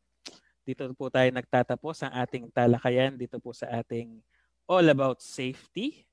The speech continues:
ang programang naghahatid ng serbisyong maaasahan pagdating sa usaping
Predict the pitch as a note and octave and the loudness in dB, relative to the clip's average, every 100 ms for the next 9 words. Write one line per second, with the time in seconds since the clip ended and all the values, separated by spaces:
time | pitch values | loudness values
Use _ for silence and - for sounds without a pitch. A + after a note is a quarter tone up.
0 | _ D#3+ F3 - F3 C3+ C3 F#3+ A#3+ G3 | _ -4 -4 -6 -6 -4 2 2 4 0
1 | C#3 C3 C3+ B2+ F#3+ F3 - D3 B2+ B2 | -2 -2 0 4 4 4 2 -4 -6 -10
2 | - B2 A#2 C3+ - B2+ A#2+ A#2 A#2+ C3 | -6 -6 -4 -6 -10 -14 -14 -12 -6 -4
3 | - B3 - A2+ A2+ A2+ D3 _ _ _ | -2 -4 -6 -6 -6 -8 -12 _ _ _
4 | _ _ - B2 A#2 A#2 D3 C3 B2 A2+ | _ _ -6 -6 -4 -4 -4 -6 -12 -12
5 | A#2+ C#3 B2+ A#2 | -10 -8 -8 -10